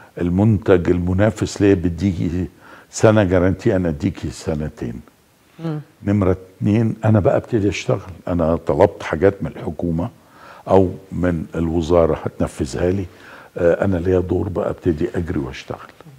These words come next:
Speaker 2: ايه التحديات اللي حضرتك بتشوف انها موجوده قدام الصناعه في مصر؟ آه،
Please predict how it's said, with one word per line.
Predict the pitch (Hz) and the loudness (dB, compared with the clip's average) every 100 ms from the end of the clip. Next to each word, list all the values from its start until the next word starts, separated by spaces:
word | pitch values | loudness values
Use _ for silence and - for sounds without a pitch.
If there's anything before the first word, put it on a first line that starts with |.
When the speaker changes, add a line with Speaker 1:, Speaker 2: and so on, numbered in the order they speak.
| 151 _ _ _ _ _ _ _ _ - - - | _ _ _ _ _ _ _ _ _ -20 -10 0
Speaker 2:
ايه | 277 | 2
التحديات | 349 - - 208 190 233 262 | 2 -2 -2 0 2 2 2
اللي | 233 | 0
حضرتك | 185 180 233 208 | 0 -2 -2 -4
بتشوف | 185 233 - | -6 -8 -4
انها | 185 196 214 | -4 -2 -2
موجوده | 190 170 160 240 214 180 | -2 -2 -2 -2 -2 -2
قدام | 156 165 190 | -4 -4 -6
الصناعه | 180 - 170 185 180 180 | -6 -8 -4 -2 -4 -4
في | |
مصر؟ | 196 214 - - - _ _ _ 160 | -6 -8 -18 -20 -20 _ _ _ -4
آه، | 160 151 151 147 143 | -2 0 -2 -2 -4